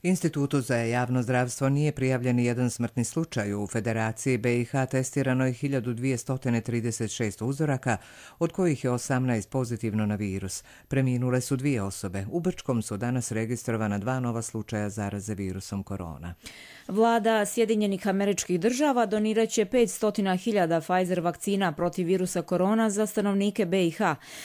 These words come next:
Speaker 2: saopšteno iz Ministarstva civilnih poslova u Savjetu ministara nakon današnjeg sastanka u američkoj ambasadi.
Speaker 1: Vakcine bi trebalo da stignu u jednoj isporuci do kraja jula, navode iz ministarstva.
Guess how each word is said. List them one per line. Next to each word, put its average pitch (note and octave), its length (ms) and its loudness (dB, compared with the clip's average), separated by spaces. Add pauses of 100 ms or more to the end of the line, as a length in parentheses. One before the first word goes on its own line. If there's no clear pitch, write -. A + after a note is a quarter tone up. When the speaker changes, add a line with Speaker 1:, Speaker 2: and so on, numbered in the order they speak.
Speaker 2:
saopšteno A3 600 2
iz G3 160 2
Ministarstva G3 640 0
civilnih F3+ 400 0
poslova F3 480 2
u D#3+ 60 4
Savjetu E3 420 0
ministara G#3 600 2
nakon F#3+ 400 2
današnjeg F#3 460 0
sastanka E3 640 -2
u E3+ 80 2
američkoj D#3 480 -2
ambasadi. D#3 640 -2 (160)
Speaker 1:
Vakcine D#3+ 460 2
bi C#3+ 120 2
trebalo D3 360 2
da C3+ 100 2
stignu C#3 440 0
u B2 60 2
jednoj C3+ 360 2
isporuci A2+ 580 -2
do B2 240 2
kraja A#2 340 2
jula, A#2 440 0
navode C3+ 460 2
iz B2+ 120 0
ministarstva. G#2 840 -2